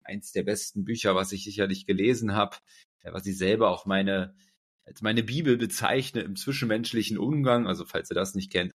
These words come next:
auch unbedingt kaufen. Er, ähm, er sagt, oder er spricht von einer Studie, ich hab sie nochmal recherchiert, hab sie aber nicht gefunden. Er sagt, man hat in einer Studie mal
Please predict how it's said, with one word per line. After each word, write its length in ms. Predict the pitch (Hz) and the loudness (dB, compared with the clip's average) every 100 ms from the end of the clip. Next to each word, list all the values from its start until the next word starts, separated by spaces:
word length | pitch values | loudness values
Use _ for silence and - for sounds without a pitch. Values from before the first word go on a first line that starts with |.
| - | -6
auch 280 | - 185 - | -4 -4 -8
unbedingt 460 | 117 95 92 90 | -6 -6 -6 -10
kaufen. 500 | - 95 92 - 95 - - - - - _ _ _ - | -8 -6 -6 -10 -14 -14 -18 -18 -20 -20 _ _ _ 0
Er, 480 | 104 104 101 - - _ _ _ - _ - | 2 4 2 -4 -18 _ _ _ -20 _ -6
ähm, 540 | 107 104 101 95 - _ _ _ _ _ _ | -2 0 0 -2 -6 _ _ _ _ _ _
er 140 | - 110 | -6 -2
sagt, 480 | 104 120 - - - | 0 0 -2 -6 -4
oder 100 | 90 | -2
er 80 | |
spricht 400 | - - 127 139 | -2 2 2 2
von 140 | - 110 | 4 4
einer 240 | 104 107 | 4 0
Studie, 540 | - - 127 160 135 123 | -2 -4 -2 2 6 6
ich 180 | 107 | 6
hab 120 | 101 - | 0 -2
sie 120 | 101 | 0
nochmal 260 | 98 95 | 2 2
recherchiert, 580 | 92 90 92 - 101 98 | 2 -2 -4 0 4 4
hab 120 | 92 | 2
sie 140 | - 92 | -4 -2
aber 160 | 90 | 0
nicht 180 | 95 95 | -2 -2
gefunden. 460 | 95 - 110 110 101 | -4 0 0 2 0
Er 120 | 92 | 0
sagt, 300 | 95 95 - - - - _ - | 0 -2 -6 -20 -20 -20 _ -4
man 140 | 98 | 0
hat 280 | 104 - - _ - | 0 -2 -14 _ -6
in 120 | 107 | -2
einer 180 | 104 101 | 0 0
Studie 460 | - 123 151 143 117 | -2 0 2 6 6
mal 480 | 107 104 101 - | 6 4 2 -2